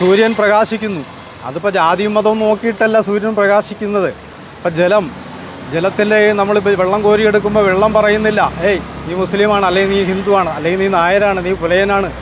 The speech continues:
ഒന്നും പറയാറില്ല. അപ്പോൾ അതുപോലെ തന്നെ ഇപ്പോൾ പാനി എന്ന് പറഞ്ഞ ഹിന്ദിയിൽ പറയും, വെള്ളമെന്ന് നമ്മൾ മലയാളത്തിൽ പറയും, ഏ, ഇംഗ്ലീഷിൽ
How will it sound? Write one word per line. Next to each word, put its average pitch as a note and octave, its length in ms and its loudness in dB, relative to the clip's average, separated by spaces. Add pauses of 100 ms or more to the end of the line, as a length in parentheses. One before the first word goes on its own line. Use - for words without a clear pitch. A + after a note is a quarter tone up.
(220)
ഒന്നും F3 220 -4
പറയാറില്ല. G3+ 440 2 (1200)
അപ്പോൾ C3 220 0
അതുപോലെ G#3 520 2
തന്നെ G3+ 180 2
ഇപ്പോൾ F#3+ 180 -2
പാനി G3 320 2
എന്ന് G#3+ 140 0
പറഞ്ഞ G#3 240 2
ഹിന്ദിയിൽ G#3 260 2 (100)
പറയും, G3 220 0 (460)
വെള്ളമെന്ന് G#3 540 2 (420)
നമ്മൾ F3+ 180 0 (160)
മലയാളത്തിൽ G3 460 2
പറയും, F#3+ 260 0 (580)
ഏ, - 20 0 (300)
ഇംഗ്ലീഷിൽ G3+ 380 2